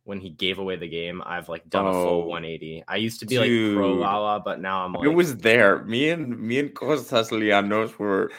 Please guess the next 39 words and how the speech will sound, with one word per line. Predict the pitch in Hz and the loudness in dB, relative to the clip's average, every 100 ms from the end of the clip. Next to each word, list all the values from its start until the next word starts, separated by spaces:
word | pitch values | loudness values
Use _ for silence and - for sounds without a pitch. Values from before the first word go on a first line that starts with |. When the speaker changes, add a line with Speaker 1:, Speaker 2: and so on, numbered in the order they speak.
| - - _ _ _ - | -20 -20 _ _ _ 2
Speaker 2:
almost | 113 123 151 175 175 | 6 8 6 0 -2
twenty | - - 131 120 107 | -12 0 4 4 4
meters | 98 95 90 - | 2 2 0 -2
from | 87 95 | -6 -2
this. | 87 87 - - | -2 -4 -10 0
<laughs> | - 587 640 640 247 277 214 | 0 0 -6 -10 -10 -6 0
When | 160 165 | 2 2
you | 160 | 2
saw | 160 127 151 | 2 2 4
it, | 170 170 | 2 0
you | 143 | 0
were | 131 127 | 2 0
just | 101 127 | 0 -2
like, | 123 107 - - | 2 2 0 0
"Oh, | 147 156 | 4 4
just, | 139 156 - - | 2 -4 -10 -2
there | 147 165 | 4 4
we | 156 | 6
go, | 165 170 | 6 4
kick | 165 175 | 4 -2
the | - | -2
ball | 147 156 151 | 0 4 6
out, | 151 151 | 6 4
Speaker 1:
Yeah. | 156 | 4
Speaker 2:
Kenny." | 123 135 | 0 2
And | 147 | 2
he | 165 | 0
just | 170 185 | -2 -4
didn't | 180 185 202 175 | 6 6 6 4
do | 151 151 | 2 6
anything. | 143 139 120 113 107 113 | 6 6 2 2 2 2
And | 113 127 - - - - _ _ | 0 0 -4 -18 -20 -20 _ _
seeing | - - - 170 190 | -10 -8 -4 -2 4
it, | 214 214 - - 196 | 4 4 -6 -14 -12
you, | - 156 - - | 0 0 0 4
it | 147 | 4
was, | 151 | 4
like, | 180 170 147 - _ | 4 2 2 -12 _
in | 151 | 2